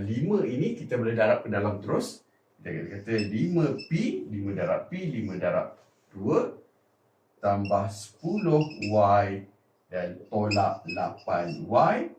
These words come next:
per Y. Dan kemudian yang bawah di sini pun sama juga. P tambah dua Y tolak dua Y per Y.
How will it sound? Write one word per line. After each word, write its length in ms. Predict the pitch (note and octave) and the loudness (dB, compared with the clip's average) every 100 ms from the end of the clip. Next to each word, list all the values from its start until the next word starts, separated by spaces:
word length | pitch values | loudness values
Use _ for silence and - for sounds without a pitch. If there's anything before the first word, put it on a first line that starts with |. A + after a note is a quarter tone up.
| _ _ _ _ _ | _ _ _ _ _
per 400 | - - - - - _ _ _ - - - | -4 0 0 -4 -14 _ _ _ -20 -20 -18
Y. 260 | - G2 - - - _ _ _ _ _ - - | -2 0 0 -4 -16 _ _ _ _ _ -20 -16
Dan 240 | G2+ F#2+ F#2+ | -10 -8 -8
kemudian 640 | G#2 G2+ G#2+ - - - | -6 -4 0 2 2 -2
yang 160 | A2+ A2 | -4 0
bawah 400 | G#2 A2 A#2+ A2+ | 2 4 4 2
di 80 | G#2 | -4
sini 480 | - B2+ D3+ D3+ - | -6 0 2 0 -4
pun 160 | A#2 B2 | -6 -2
sama 320 | G#2+ G2+ G2 | 0 0 -2
juga. 400 | G2 B2+ G#3+ - - - - _ - | 0 0 0 -2 -16 -20 -20 _ -10
P 320 | B2+ B2 C3 - | -8 -6 -8 -4
tambah 640 | A2 G#2+ G#2+ G2+ G2+ - | 0 2 4 2 0 -6
dua 480 | G#2 G#2+ A#2 A2+ G#2 D#3 - C#3 D3+ A3 | -6 -4 0 0 0 -4 2 4 4 2
Y 80 | - - _ _ _ _ _ | -6 -12 _ _ _ _ _
tolak 560 | D#3+ G#3+ F#3 - - - | -2 0 0 -2 -4 -8
dua 400 | G#2+ G#2+ A2 G#2+ F#2+ G2 G#2 E2+ | -2 0 2 0 -2 0 2 2
Y 160 | E2 - - _ _ _ - | 0 -6 -12 _ _ _ -4
per 160 | - - - - _ _ _ _ - | -2 -2 -6 -16 _ _ _ _ -12
Y. 240 | - - | -10 -10